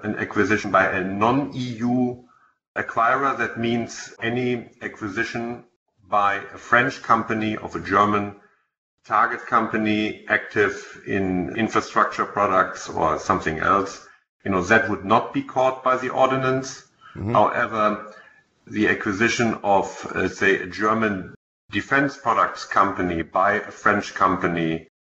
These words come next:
Speaker 1: that would be covered because it would be a sector-specific review and the acquirer is a non-German company.
Speaker 2: Okay. Chase, we talked recently, in fact, with some of our friends in Australia about the different thresholds.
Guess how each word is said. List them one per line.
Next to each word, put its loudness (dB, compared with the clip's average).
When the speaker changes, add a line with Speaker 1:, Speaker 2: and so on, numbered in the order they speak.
Speaker 1:
that 0
would -2
be -2
covered -2
because 0
it -6
would -6
be 0
a -6
sector-specific 0
review 0
and 2
the 0
acquirer 0
is -8
a -6
non-German 2
company. -4
Speaker 2:
Okay. 2
Chase, 0
we 0
talked 0
recently, 0
in -4
fact, 4
with 0
some 0
of -4
our -2
friends 2
in 4
Australia 0
about -2
the 0
different -2
thresholds. 2